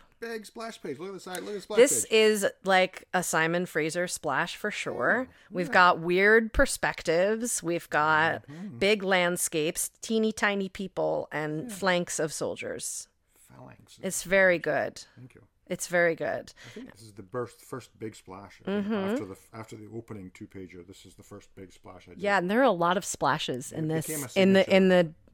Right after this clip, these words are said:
Speaker 2: Romanov dynasty.
Speaker 1: Yeah,
Speaker 2: That,
Speaker 1: it became a signature.
Speaker 2: again, spoilers, but in a few pages we're gonna see
Speaker 1: Yeah.
Speaker 2: some,
Speaker 1: Oh, I
Speaker 2: some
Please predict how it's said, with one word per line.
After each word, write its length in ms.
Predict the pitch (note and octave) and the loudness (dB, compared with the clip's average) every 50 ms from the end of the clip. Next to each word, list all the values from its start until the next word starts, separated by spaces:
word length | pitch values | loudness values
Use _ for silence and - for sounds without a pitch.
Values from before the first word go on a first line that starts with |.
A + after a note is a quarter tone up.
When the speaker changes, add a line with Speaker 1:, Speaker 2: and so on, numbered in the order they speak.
| _ - - | _ -6 -2
Speaker 2:
Romanov 480 | F3+ F3+ F3 F3 E3+ E3 D#3+ D#3+ D#3+ | 0 0 2 2 2 2 2 0 0
dynasty. 500 | D#3+ D#3+ C#3 D#3 E3 D3 - - B2+ G#2 | 0 0 0 0 -2 -4 -6 -8 -8 -8
Speaker 1:
Yeah, 120 | A2 G#2+ F#2+ | -6 -6 -6
Speaker 2:
That, 140 | D3+ C#3+ - | -6 -6 -6
Speaker 1:
it 180 | - A2 A2+ | -8 -14 -16
became 260 | B2 B2+ - - A#2 G#2+ | -18 -18 -14 -14 -14 -14
a 40 | |
signature. 400 | - - G2+ F2+ F#2+ F#2 _ - - | -14 -18 -20 -20 -20 -20 _ -12 -10
Speaker 2:
again, 240 | E3+ D#3 F#3 E3+ E3 | -6 -4 -4 -4 -4
spoilers, 460 | - - - E3 D#3 D#3 D3+ - C#3+ | -4 -2 0 0 0 0 -2 -4 -4
but 120 | - E3+ D#3 | -4 -4 -4
in 80 | D#3 | -4
a 60 | D#3 | -4
few 180 | D3+ - F3 D#3 | -4 -4 -4 -4
pages 400 | - - D3 C#3 D#3 C#3 D3 - | -2 -4 -4 -4 -4 -8 -8 -8
we're 60 | - D#3 | -8 -6
gonna 140 | D#3+ D#3 D3 | -6 -6 -6
see 120 | - E3 | -6 -8
Speaker 1:
Yeah. 60 | D#3+ | -8
Speaker 2:
some, 240 | - E3 D#3+ D#3 D3 C3 | -6 -6 -6 -6 -8 -10
Speaker 1:
Oh, 80 | A#2 A#2 | -10 -8
I 80 | A2+ | -4
Speaker 2:
some 200 | A2+ F#3 F3 F3 | -2 -2 -2 -2